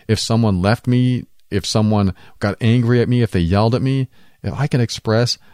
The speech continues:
and accept the consequences that someone might not be happy with what I said, at least I would be honoring myself. And what that did was made me feel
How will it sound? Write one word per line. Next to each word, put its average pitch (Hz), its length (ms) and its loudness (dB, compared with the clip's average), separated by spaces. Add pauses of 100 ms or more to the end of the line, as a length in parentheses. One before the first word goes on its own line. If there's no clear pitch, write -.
(240)
and 95 160 0
accept - 460 -2
the 110 60 -2
consequences 120 920 -2 (260)
that - 200 -6
someone 123 540 0
might 101 340 2
not 98 340 -2 (180)
be 107 200 0
happy 101 380 0
with 110 220 -2
what 110 120 0
I 101 120 0
said, 113 380 -4 (680)
at 101 180 0
least 127 280 0
I 131 60 0
would 117 120 0
be 101 120 0
honoring 92 380 0
myself. 85 560 -2 (440)
And 87 280 0
what 90 420 -2
that 101 280 -2
did 82 380 -2 (460)
was 90 240 -4
made 92 440 0
me 95 280 0
feel 87 680 -6